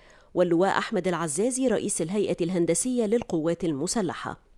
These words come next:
وصرح المتحدث الرسمي باسم رئاسة الجمهورية المستشار أحمد فهمي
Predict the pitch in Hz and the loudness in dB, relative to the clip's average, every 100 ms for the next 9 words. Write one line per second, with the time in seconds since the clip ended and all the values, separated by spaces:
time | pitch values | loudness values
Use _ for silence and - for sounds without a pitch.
0 | - - - - 220 208 220 196 190 202 | -20 -20 -8 -2 2 2 2 2 2 2
1 | 247 208 208 185 190 240 294 285 202 - | 0 0 2 2 2 0 -2 0 0 0
2 | 208 190 - 254 233 180 160 214 214 160 | 0 0 0 0 -2 -2 0 0 2 0
3 | 147 151 196 - - - 170 175 - 170 | 0 -4 -4 -12 -20 -2 2 2 2 -2
4 | 226 254 233 - - 226 - 147 143 - | 0 -2 0 -2 0 0 0 -6 -2 -4